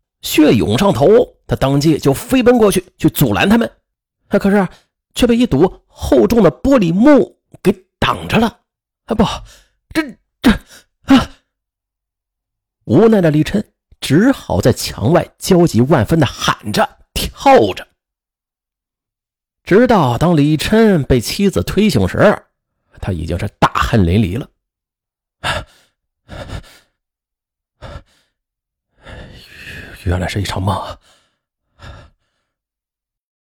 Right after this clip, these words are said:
他转头看着迷人的妻子，没有说话，却一翻身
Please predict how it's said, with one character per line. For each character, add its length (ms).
他 140
转 120
头 280
看 160
着 80
迷 180
人 160
的 80
妻 300
子， 220
没 100
有 60
说 140
话， 200
却 120
一 180
翻 220
身 220